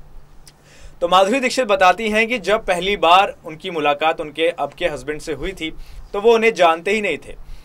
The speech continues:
उनको पता ही नहीं था कि माधुरी दीक्षित बॉलीवुड की एक बहुत बड़ी स्टार है और पूरा देश उन्हें कितना प्यार करता है।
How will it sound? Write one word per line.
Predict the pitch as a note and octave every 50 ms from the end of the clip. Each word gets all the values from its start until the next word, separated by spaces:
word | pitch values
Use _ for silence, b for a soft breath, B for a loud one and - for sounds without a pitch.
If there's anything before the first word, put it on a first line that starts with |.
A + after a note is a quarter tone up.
| b b -
उनको | E3+ G3 G#3+ C4
पता | - G#3+ G3+ G#3
ही | A#3 A#3 A#3
नहीं | A3+ G#3+ G3+
था | F3+ F3 F3+ F3 G3+ A#3
कि | G#3 A3
माधुरी | G#3 F#3 E3 E3 D#3+ E3 F3 F#3
दीक्षित | D#3+ D#3+ D3+ - - G3 G3 -
बॉलीवुड | D3 C3+ C#3 C#3+ D#3+ D#3+ E3 E3+ E3
की | - - F3+
एक | E3 D3 C3
बहुत | A2+ G#2 C3 C#3+ D3 -
बड़ी | C#3+ C3+ C#3+ D3
स्टार | - - - C3 A#2 C#3+ D3
है | D3 D3 D3 B B B B B B -
और | - F#3+ G#3+
पूरा | G#3 G#3+ A#3 A#3 B3
देश | A#3 F#3 G3+ A3 A3 G#3+
उन्हें | G#3+ G3+ G3
कितना | F#3 F#3 - F#3 F#3
प्यार | F3+ F3+ E3+ D#3+ E3 E3
करता | - - - - F3 E3+
है। | C#3 G#2+